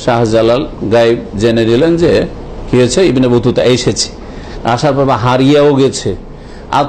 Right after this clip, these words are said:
তারপরে কোথায় আছে, কোন জায়গায়, তাও শনাক্ত করতে পারলেন, আর তারপর ওখান থেকে উদ্ধার করে নিয়ে আসলেন তার ভক্ত। এটা কি তৌহিদি কথা, ইসলামের কথা, না শিরকি কথা? তাগুতি কথা, তাগুতি কথা। "অমানিদ দাস মিন ইলমিল গায়ব",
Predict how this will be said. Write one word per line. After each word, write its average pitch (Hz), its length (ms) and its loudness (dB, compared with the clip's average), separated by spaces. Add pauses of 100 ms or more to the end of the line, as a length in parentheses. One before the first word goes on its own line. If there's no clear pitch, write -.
তারপরে 160 520 2
কোথায় 170 640 2
আছে, 165 220 2
কোন 175 300 0
জায়গায়, 143 440 2 (140)
তাও 123 200 2
শনাক্ত 156 400 -2
করতে 147 260 0
পারলেন, 101 360 0 (340)
আর 156 180 0
তারপর 165 240 2
ওখান 165 180 0
থেকে 165 140 2
উদ্ধার 143 300 2
করে 135 240 2
নিয়ে 131 180 4
আসলেন 92 300 -4
তার 92 120 -10
ভক্ত। 92 300 -10 (1200)
এটা 120 120 0
কি 110 200 0 (300)
তৌহিদি 127 380 2
কথা, 110 380 0 (460)
ইসলামের 143 400 2
কথা, 151 220 2
না 165 100 0
শিরকি 147 340 0
কথা? 123 280 0 (640)
তাগুতি 220 400 0
কথা, 87 280 -2 (380)
তাগুতি - 380 -2
কথা। - 180 -8 (840)
"অমানিদ 170 440 0
দাস 180 300 0
মিন 185 400 2
ইলমিল 175 420 2
গায়ব", 160 240 2